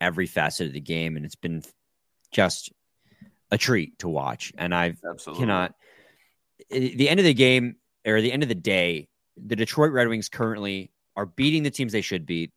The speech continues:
Speaker 1: and they're losing to really good teams. And
Speaker 2: That's, which,
Speaker 1: they're,
Speaker 2: like,
Speaker 1: they're
Speaker 2: and, and
Speaker 1: losing
Speaker 2: again, we
Speaker 1: close.
Speaker 2: talked about how inconsistent it was probably, like, three-ish weeks ago was when we had that
Speaker 1: Yeah.
Speaker 2: conversation. And really, in the last couple of weeks, it, it's gotten a lot more consistent in that regard, where, you know, there's still win streaks and lose streaks. But if you look at the opponents, it's a lot more like, "Hey, we're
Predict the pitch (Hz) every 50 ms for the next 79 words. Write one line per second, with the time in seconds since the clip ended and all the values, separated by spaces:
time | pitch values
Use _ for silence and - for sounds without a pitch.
0 | _ - 98 107 110 117 113 104 98 117 123 117 95 107 101 92 - 95 95 95
1 | 80 85 76 - 80 78 73 - - 73 69 69 80 - - - - 208 196 196
2 | 185 170 202 214 - - - - - - 160 151 175 180 - - 151 160 147 143
3 | 131 127 - - - _ - 156 156 175 202 226 214 196 165 147 143 135 214 196
4 | 151 151 151 156 151 - 147 127 131 123 120 120 123 120 - 120 110 - - 127
5 | 123 - 131 120 113 107 107 107 107 104 101 101 - - - - - 147 151 143
6 | 123 110 95 - - - - - 123 127 127 131 139 147 139 143 - 143 139 135
7 | - - - 143 127 135 143 147 147 147 131 139 139 135 135 135 135 135 143 139
8 | - 147 139 139 139 135 - 143 143 143 - 135 127 113 110 113 131 131 131 123
9 | 110 101 101 - - _ _ _ _ _ _ - 123 127 127 131 127 127 - -
10 | - 139 139 139 151 131 120 113 113 110 107 101 - - 110 - - - 110 -
11 | - - 123 117 113 113 107 107 104 98 101 104 107 107 107 113 110 110 104 104
12 | - - 117 101 - - 120 113 - - 123 110 101 95 98 101 104 107 120 123
13 | 123 123 123 117 123 135 147 165 165 165 - - 113 107 104 - 110 127 127 123
14 | 113 110 110 113 110 - - 151 139 120 120 120 120 - - 131 123 113 - 113
15 | 107 104 107 117 120 120 - - - 104 98 101 - - 110 107 - - 113 104
16 | 110 120 127 - 127 113 107 92 92 - - - 113 110 120 135 160 175 170 -
17 | - - - - 117 113 - 113 107 107 107 110 113 104 107 107 110 110 113 110
18 | 107 104 101 98 92 - 147 160 156 123 110 110 107 101